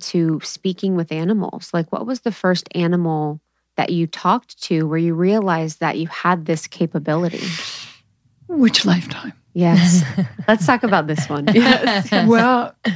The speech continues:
Speaker 2: because I came into this life remembering more than most, so blessed. And I couldn't, I couldn't imagine how, how, how could you not know where you just were, you know? Uh, and, uh, I feel the presence coming near
Speaker 1: Yeah.
Speaker 2: the door.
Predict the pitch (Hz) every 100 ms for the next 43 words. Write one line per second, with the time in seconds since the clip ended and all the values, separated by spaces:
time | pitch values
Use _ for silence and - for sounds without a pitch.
0 | 151 233 240 226 202 220 - 226 202 208
1 | 233 254 240 208 185 185 180 196 196 -
2 | - 202 190 190 190 190 208 202 - 190
3 | 190 190 196 190 185 - 254 240 170 165
4 | - 185 - - - - - - 208 233
5 | - - 302 285 254 - _ - 202 -
6 | - 240 214 226 240 202 180 - _ _
7 | - - 269 - - - 247 285 - 220
8 | 226 - 240 277 220 220 220 208 214 -
9 | 330 311 - - _ _ _ - - -
10 | - 196 - 311 233 _ - - - _
11 | - 220 202 202 233 - _ - 214 202
12 | 202 202 220 226 208 - _ _ _ -
13 | 208 - 208 190 - 214 180 208 - 202
14 | 226 202 190 190 190 165 196 208 190